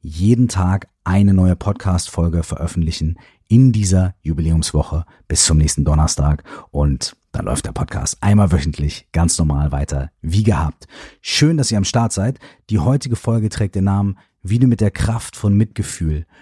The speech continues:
durch schwere Zeiten navigierst. Und eine Sache ist mir ganz wichtig. Wir sprechen hier nicht von Mitgefühl als irgendeinem Wischiwaschi-Ding und, oh, und, hm, Mitgefühl, sondern worum es hier geht, ist Mitgefühl als kraftvolle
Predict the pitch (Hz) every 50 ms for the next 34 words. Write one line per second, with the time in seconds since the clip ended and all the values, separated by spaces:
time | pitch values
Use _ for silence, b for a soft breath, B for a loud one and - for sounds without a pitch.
0 | b b b - 82 - - - - 90 98 98 101 90 92 90 - - - 92
1 | 90 90 - - 76 76 78 - _ _ _ - 80 82 85 73 78 73 65 69
2 | 78 80 76 71 - - - _ _ _ _ B B B B B B B B B
3 | B - 104 98 - 117 127 139 127 123 110 110 113 - - 107 104 104 95 -
4 | - 101 - - - - - - - _ _ _ _ _ _ _ b b b b
5 | b 92 90 - - - 107 117 - 120 113 110 113 120 - - - 95 95 101
6 | 123 120 - - 95 - - - 76 76 71 65 78 - - 92 98 101 98 95
7 | 90 101 104 - - 92 82 82 80 76 - - 101 95 82 98 95 92 92 95
8 | 90 - 113 110 110 113 110 101 90 85 78 110 117 113 107 107 117 - - 101
9 | - - 104 98 98 - B B B B B B - 90 113 113 110 113 113 110
10 | 107 - b b b - 90 87 110 113 - - - - - 160 147 113 117 113
11 | 107 - - - - 95 101 123 135 - - - - - - - 113 107 104 101
12 | - _ - 90 90 90 - - - _ - - - - - - - 127 123 -
13 | 139 - - - - _ - - - - - - 110 110 101 90 95 110 131 127